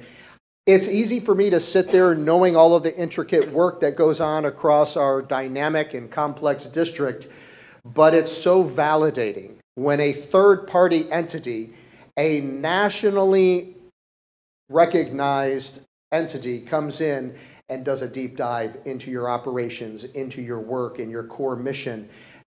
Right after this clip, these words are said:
and comes out and gives you feedback that validates some of the praise that I provide and the board certainly provides on a regular basis. So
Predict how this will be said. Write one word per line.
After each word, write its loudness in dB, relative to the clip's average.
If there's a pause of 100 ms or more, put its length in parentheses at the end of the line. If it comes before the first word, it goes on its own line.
and -10
comes -8
out -4
and -12
gives -10
you -16
feedback -8
that -8
validates 2 (260)
some -4
of -4
the -2
praise -2
that -6
I 2
provide -2
and -8
the -8
board 0
certainly -6
provides -6
on -8
a -8
regular -6
basis. -10
So -4